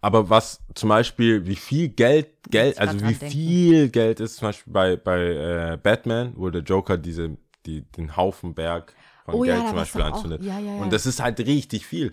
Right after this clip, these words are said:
Speaker 2: Ja.
Speaker 1: Weil wenn du sowas überhaupt na-, als normaler Mensch
Speaker 2: Aber es kommt ja auch drauf
Speaker 1: hast
Speaker 2: an,
Speaker 1: du
Speaker 2: was
Speaker 1: so
Speaker 2: für
Speaker 1: Stacks.
Speaker 2: Scheine das sind,
Speaker 1: Genau,
Speaker 2: oder?
Speaker 1: du musst, aber
Speaker 2: Also wenn's jetzt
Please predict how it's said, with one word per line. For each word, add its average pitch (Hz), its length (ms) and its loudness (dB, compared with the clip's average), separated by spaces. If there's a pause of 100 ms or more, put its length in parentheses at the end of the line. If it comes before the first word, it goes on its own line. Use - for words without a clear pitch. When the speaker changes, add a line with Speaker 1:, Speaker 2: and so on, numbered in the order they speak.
(100)
Speaker 2:
Ja. 185 140 -8
Speaker 1:
Weil 101 80 0
wenn 110 120 0
du 107 60 -2
sowas 107 320 2
überhaupt 95 300 2
na-, 104 220 2
als - 240 0
normaler 98 420 2
Mensch 95 120 0
Speaker 2:
Aber - 80 2
es - 100 -6
kommt 269 180 2
ja 233 60 2
auch 208 40 0
drauf 208 120 -6
Speaker 1:
hast 190 140 -2
Speaker 2:
an, 226 60 0
Speaker 1:
du 214 60 -2
Speaker 2:
was 208 60 4
Speaker 1:
so 190 80 -2
Speaker 2:
für 190 80 -2
Speaker 1:
Stacks. 359 300 2
Speaker 2:
Scheine 359 100 -2
das 180 200 -4
sind, 165 100 -6
Speaker 1:
Genau, 170 160 0
Speaker 2:
oder? 240 200 -2
Speaker 1:
du - 60 -4
musst, 107 340 -2
aber 92 180 -8
Speaker 2:
Also 180 160 0
wenn's 220 160 2
jetzt 214 140 -6